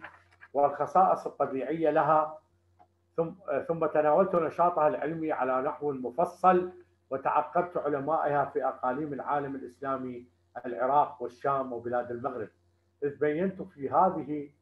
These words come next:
أن هذه المدينة قد لعبت دورا مهما في الحياة العلمية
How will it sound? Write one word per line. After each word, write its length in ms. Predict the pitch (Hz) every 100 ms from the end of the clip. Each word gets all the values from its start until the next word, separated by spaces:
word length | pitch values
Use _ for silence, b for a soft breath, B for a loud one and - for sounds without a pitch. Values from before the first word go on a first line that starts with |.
| _ _
أن 160 | 151 151
هذه 380 | 135 180 175 165
المدينة 420 | 156 147 160 156
قد 200 | 143 135
لعبت 440 | 160 147 147 143 -
دورا 280 | 151 147 139
مهما 480 | 131 117 147 147
في 120 | 127 135
الحياة 400 | 120 123 139 139
العلمية 680 | 127 120 123 151 160 151